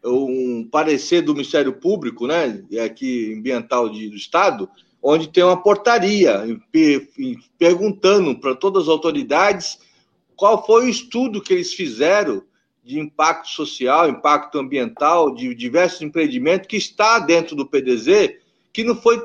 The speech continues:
não foi, não veio pra, pra, à tona pra sociedade discutir. E o que a gente tem visto, Zé Manuel, e que a gente se revolta muito, é a relatividade da, das pessoas falando isso aí como fosse uma coisa normal,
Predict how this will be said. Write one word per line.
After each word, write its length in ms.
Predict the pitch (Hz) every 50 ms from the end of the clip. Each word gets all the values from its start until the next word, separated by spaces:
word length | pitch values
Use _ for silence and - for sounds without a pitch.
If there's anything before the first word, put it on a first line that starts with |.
| - -
não 120 | 196 185
foi, 240 | 180 - 196 202 196
não 100 | 175 175
veio 260 | 190 226 233 226 208
pra, 680 | - 185 170 151 139 127 117 92 104 110 104 95 101 104 -
pra, 320 | - 143 135 127 123 - - -
à 120 | 117 123
tona 400 | - - - 175 185 185 160 143
pra 200 | - - 147 135
sociedade 720 | - - 139 - - 160 139 120 113 139 151 156 156 160 170
discutir. 640 | 170 - - 226 208 - - 160 143 127 - - - _ _ _
E 60 | - 170
o 40 |
que 80 | - 254
a 40 | 262
gente 220 | 262 - - -
tem 240 | - 208 175 151 131
visto, 420 | 127 185 233 233 190 - - 131
Zé 140 | 123 143 139
Manuel, 500 | 131 135 131 131 131 127 131 127 120 117
e 440 | 117 135 139 135 131 123 117 113 113
que 140 | - - 143
a 20 |
gente 160 | 143 143 -
se 100 | - 165
revolta 640 | 147 160 170 156 139 117 131 160 170 175 - 160 135
muito, 560 | 123 131 156 190 220 208 - - 110 98 - _ _ _ _ _ _ _ _
é 460 | - 127 139 147 151 151 156 156 147 139
a 40 |
relatividade 760 | 143 165 180 190 185 - 196 190 196 143 160 180 208 185 170 160
da, 220 | 165 160 143 135
das 220 | 131 139 131 131 -
pessoas 360 | - 160 143 - 143 151 -
falando 540 | - 160 143 127 127 147 190 214 202 160 135
isso 180 | 127 - - 147
aí 100 | 160 165
como 200 | 170 196 196 196
fosse 200 | 214 196 196 220
uma 120 | 214 202
coisa 200 | - 208 202 208
normal, 800 | 202 233 233 190 165 156 160 185 202 185 - - - - _